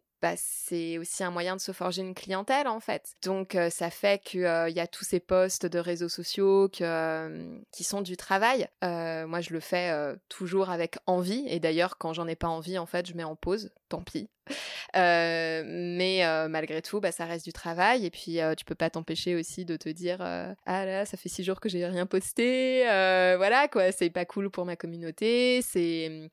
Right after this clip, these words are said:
pas cool pour, euh, même pour honorer mon travail, en fait. » Donc, ce sont quand même des questions qui se posent, et, et au bout d'un moment, il faut savoir mettre une limite. Et c'est très compliqué dans les métiers passion de mettre une limite en termes de temps, en termes de, d'énergie mentale.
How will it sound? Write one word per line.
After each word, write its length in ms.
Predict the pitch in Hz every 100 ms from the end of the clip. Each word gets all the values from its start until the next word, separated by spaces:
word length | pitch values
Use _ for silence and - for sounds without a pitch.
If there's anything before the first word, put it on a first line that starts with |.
| _
pas 120 | 180
cool 320 | 175 - 196
pour, 300 | 180 - 170
euh, 540 | 165 160 156 151 151 151
même 180 | 160 170
pour 160 | 175
honorer 300 | 165 165 170
mon 160 | 165 165
travail, 580 | - 170 190 233 254 202
en 120 | 190
fait. » 420 | - - - -
Donc, 200 | 170 175
ce 120 | - 175
sont 160 | 185
quand 120 | 170
même 120 | 180 190
des 80 |
questions 420 | 175 175 - 202 208
qui 140 | -
se 120 | -
posent, 340 | - 226 240 196
et, 320 | 165 160 160
et 100 | -
au 40 | 175
bout 100 | 175
d'un 140 | 165
moment, 280 | 165 175 202
il 80 | 196
faut 140 | -
savoir 320 | 175 165 175
mettre 260 | 185 180 -
une 160 | 180 180
limite. 340 | 190 170 - -
Et 120 | 160
c'est 140 | -
très 240 | - - 214
compliqué 500 | 196 - 196 202 202
dans 100 | 175
les 100 | 160
métiers 300 | 160 - 175
passion 460 | 156 160 - 190
de 560 | 196 165 165 151 151 -
mettre 300 | 165 170 -
une 100 | 185
limite 380 | 175 175 190 214
en 100 | 175
termes 400 | 170 170 165 175
de 120 | 165
temps, 680 | 165 - 190 202 220 220 190
en 100 | 165
termes 380 | - 175 175 170
de, 420 | 160 156 151 151
d'énergie 500 | 170 175 170 175 170
mentale. 460 | 175 175 180 -